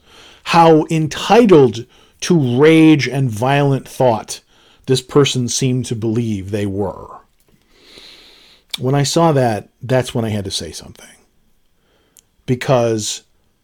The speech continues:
when we indulge this, when we embrace this, when we say, "Oh, it's okay that you've got obvious problems. It's okay that you're teaching after only two years.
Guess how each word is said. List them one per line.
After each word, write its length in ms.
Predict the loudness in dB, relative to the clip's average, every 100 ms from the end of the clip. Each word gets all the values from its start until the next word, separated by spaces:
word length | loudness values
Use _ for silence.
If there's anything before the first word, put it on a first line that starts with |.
| _ _ _ _
when 400 | -4 0 2 2
we 320 | 2 2 0 -2
indulge 760 | -4 -4 0 2 4 4 0 -10
this, 540 | -14 -14 -12 -12 -14 _ _ _ _ -10
when 320 | -2 2 2
we 200 | 2 2
embrace 680 | 0 -2 0 2 2 2 -2
this, 520 | -6 -8 -10 -12 -14 _ _ _ _
when 220 | 0 4 4
we 100 | 4
say, 320 | 6 6 4 0
"Oh, 100 | 2
it's 100 | 4
okay 280 | 2 2 2
that 120 | 2
you've 180 | 2 4
got 180 | 6 8
obvious 360 | 8 6 2
problems. 420 | 4 4 4 2 -2
It's 160 | -2
okay 240 | 0 2 2
that 120 | 2
you're 120 | -2
teaching 380 | -2 -4 -4 -4
after 240 | -4 -4
only 160 | -4 -6
two 160 | -4
years. 320 | -2 -2 -2